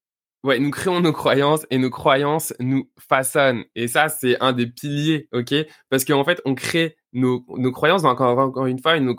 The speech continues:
une croyance, c'est quelque chose qu'on pense comme étant une réalité s-, pour soi. C'est pour ça que tout le monde a raison, finalement, puisque tout le monde raisonne par rapport à qu'est-ce qui est vrai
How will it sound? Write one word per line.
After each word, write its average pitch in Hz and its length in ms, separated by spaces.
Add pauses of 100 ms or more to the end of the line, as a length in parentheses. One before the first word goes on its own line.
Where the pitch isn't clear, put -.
(160)
une 127 120
croyance, 143 500
c'est 120 240 (140)
quelque 135 240
chose 156 220
qu'on 127 200
pense 156 400
comme 123 240
étant 147 380
une 123 120
réalité 127 720
s-, - 280 (240)
pour 147 200
soi. - 240 (200)
C'est 135 100
pour 139 100
ça 196 120
que 139 220 (500)
tout 160 80
le 170 60
monde 175 100
a 147 80
raison, 151 560
finalement, 143 420
puisque 123 340
tout 143 120
le 135 60
monde 160 340
raisonne 131 520
par 135 140
rapport 120 260
à 117 120
qu'est-ce 135 240
qui 123 240
est 120 40
vrai 131 400